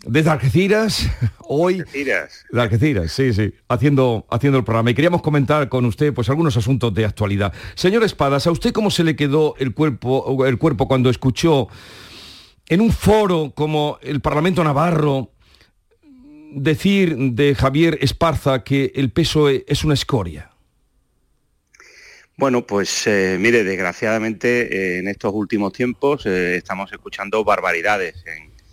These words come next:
Speaker 2: en los plenos de los parlamentos y en, eh, ayuntamientos, en fin, en las instituciones en las que los ciudadanos lo que esperan es que se hable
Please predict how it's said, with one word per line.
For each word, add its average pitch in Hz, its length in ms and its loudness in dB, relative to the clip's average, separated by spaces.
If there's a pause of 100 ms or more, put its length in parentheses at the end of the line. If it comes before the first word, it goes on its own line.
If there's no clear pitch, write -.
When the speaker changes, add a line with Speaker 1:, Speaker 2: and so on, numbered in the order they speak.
(380)
Speaker 2:
en 78 140 -12
los 82 200 -8
plenos 107 400 -2
de 107 80 -2
los 95 120 -4
parlamentos 131 920 -2
y 95 160 -4
en, 85 460 -6
eh, 80 160 -6
ayuntamientos, 92 800 2
en 98 80 -2
fin, 90 200 -8
en 90 120 -8
las 95 140 -2
instituciones 135 600 -4
en 135 80 0
las 113 120 -2
que 107 180 -8
los 98 220 -6
ciudadanos 117 340 -6
lo 113 140 -6
que - 80 -8
esperan 107 320 -4
es 98 60 -12
que - 120 -10
se - 140 -2
hable 101 260 -2